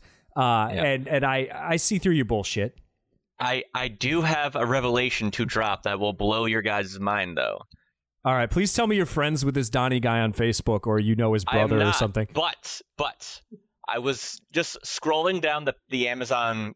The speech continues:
Speaker 2: Prime Video page for just to see, like, if there are any other related media or reviews or anything.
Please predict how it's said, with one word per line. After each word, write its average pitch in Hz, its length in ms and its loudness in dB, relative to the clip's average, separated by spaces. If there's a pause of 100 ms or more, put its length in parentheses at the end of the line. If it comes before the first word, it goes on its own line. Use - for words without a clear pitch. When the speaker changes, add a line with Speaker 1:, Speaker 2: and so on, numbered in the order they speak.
Speaker 2:
Prime 113 420 -4
Video 107 380 2
page 101 340 -4
for 104 220 0
just 131 240 -4
to 135 80 -6
see, 123 280 -2
like, 107 360 0 (340)
if 131 160 -6
there 120 140 2
are 117 40 4
any 117 220 0
other 107 400 0
related 107 460 0
media 143 680 2
or 98 200 2
reviews 131 480 -2
or 139 80 2
anything. 123 520 -2